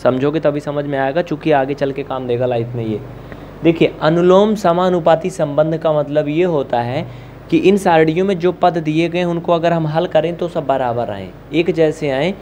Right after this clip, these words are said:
तो अनुलोम समानुपाती संबंध प्रदर्शित करेंगे। अगर ये कुछ आता है अलग, ये अलग, ये अलग, एक तीर गाँव, एक मीर गाँव, तो नहीं होगा।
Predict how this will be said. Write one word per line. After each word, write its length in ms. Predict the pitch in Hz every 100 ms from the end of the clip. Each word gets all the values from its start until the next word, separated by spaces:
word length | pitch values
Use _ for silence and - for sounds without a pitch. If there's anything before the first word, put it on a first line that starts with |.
| - - -
तो 60 | 147
अनुलोम 420 | 147 147 151 165
समानुपाती 640 | 165 147 147 143 139 160
संबंध 460 | 156 139 135 143 143
प्रदर्शित 520 | 139 127 131 143 127
करेंगे। 480 | 127 135 160 175 208 - - -
अगर 240 | 143 156 180
ये 160 | 185
कुछ 240 | 190 180 175
आता 280 | 151 160 165
है 200 | 165 160
अलग, 280 | 156 165
ये 160 | 156 160
अलग, 300 | 156 160 160 147
ये 120 | 147
अलग, 320 | 143 156 160
एक 220 | 156 147 -
तीर 220 | 147 147
गाँव, 360 | 143 139 143 156 - - - 131
एक 160 | 135
मीर 260 | 139 143 143
गाँव, 320 | 135 127 131 - - -
तो 100 | 143
नहीं 300 | 139 127 127
होगा। 320 | 110 101 -